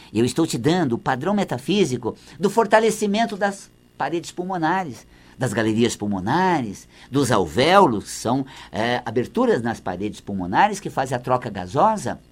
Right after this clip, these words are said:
E quando há uma inflamação das paredes, é, é, pulmonares, ah, existe aí a baixa resistência em absorver o oxigênio.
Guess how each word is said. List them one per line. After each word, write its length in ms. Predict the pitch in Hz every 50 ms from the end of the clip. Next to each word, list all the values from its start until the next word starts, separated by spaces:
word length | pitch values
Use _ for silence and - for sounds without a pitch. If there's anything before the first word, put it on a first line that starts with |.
| - - _ _ - - - _ - - -
E 100 | 120 113
quando 500 | - 127 143 156 170 156 127 104 85 - - - - -
há 100 | - 110
uma 140 | 120 123 123
inflamação 760 | 117 - 113 110 107 104 95 - - - 160 185 175 120 - - - _ - - -
das 180 | 73 87 -
paredes, 500 | - 98 92 92 104 107 90 82 76 64 - - 65 71 71 69 58
é, 240 | 73 90 92 90 -
é, 220 | - 90 90 85 -
pulmonares, 760 | - 110 104 101 87 87 104 151 185 185 151 107 - - - - _ - - - - - -
ah, 360 | - 101 107 110 113 117 120 -
existe 440 | 127 110 76 110 117 107 - - 120
aí 360 | 110 107 113 131 151 196 - - - -
a 300 | - - 98 101 101 101
baixa 320 | 92 85 143 156 151 - 143
resistência 680 | 110 135 127 - 117 117 - - 165 208 214 - -
em 60 | 123 113
absorver 680 | 107 104 - - - 117 101 87 85 135 175 185 156
o 60 | 117
oxigênio. 600 | 101 95 - - - 95 78 92 87 78 78 69